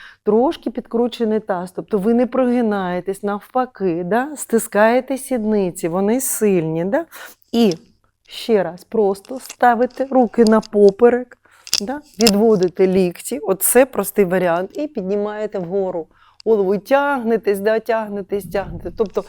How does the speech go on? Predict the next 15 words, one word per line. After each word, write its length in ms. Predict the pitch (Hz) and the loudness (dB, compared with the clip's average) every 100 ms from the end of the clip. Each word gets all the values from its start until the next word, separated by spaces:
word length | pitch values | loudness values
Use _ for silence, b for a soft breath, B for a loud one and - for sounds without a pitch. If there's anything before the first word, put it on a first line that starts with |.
| B B | B B
таке 200 | B 240 | B 0
враження, 380 | 277 330 277 233 | 4 4 4 2
що 120 | 208 | 2
вас 160 | 226 220 | 2 0
хтось 200 | - 233 | 0 0
за, 180 | 196 220 | 2 2
за 120 | 233 | 2
маківку 460 | 247 302 - - 202 | 0 -2 -6 -2 2
витягнув, 560 | 226 - 208 196 185 | 2 4 2 2 0
да, 140 | 185 208 | 0 0
вгору. 540 | 185 185 180 151 160 _ b b b b | 0 -6 -6 -8 -12 _ b b b b
Да, 200 | 220 247 | -6 -4
ось 180 | 214 190 | -4 -4
такий 440 | - 185 - 285 269 | -8 -8 -2 0 2
варіант, 720 | 247 233 226 220 220 214 | 0 0 -2 -4 -6 -8